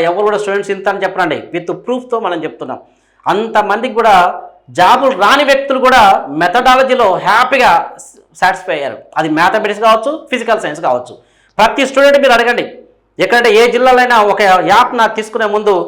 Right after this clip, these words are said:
తీసుకున్నటువంటి వ్యక్తులు మీకు తెలిసే ఉంటుంది, అడగండి. అప్పుడు వారి యొక్క ఫీడ్‌బ్యాక్ తీసుకునే మీరు తీసుకోండి. కాబట్టి ఇప్పటి నుంచి హార్డ్ వర్క్ చేయండి.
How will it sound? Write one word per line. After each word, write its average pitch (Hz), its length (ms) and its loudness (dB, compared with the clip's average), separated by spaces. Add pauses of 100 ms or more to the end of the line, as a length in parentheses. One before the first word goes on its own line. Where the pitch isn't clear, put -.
(120)
తీసుకున్నటువంటి 247 520 -4
వ్యక్తులు 208 300 -4
మీకు 202 180 -6
తెలిసే 202 280 -2
ఉంటుంది, 190 280 -4 (280)
అడగండి. 180 360 -2 (380)
అప్పుడు 185 260 -4
వారి 175 220 4
యొక్క 175 220 -6
ఫీడ్‌బ్యాక్ 240 420 -2
తీసుకునే 180 260 -8 (100)
మీరు 160 160 -6 (200)
తీసుకోండి. 123 380 -14 (680)
కాబట్టి 196 320 2 (220)
ఇప్పటి 226 340 -4
నుంచి 196 260 -4 (380)
హార్డ్ 190 240 4
వర్క్ 226 180 -2
చేయండి. 196 280 -4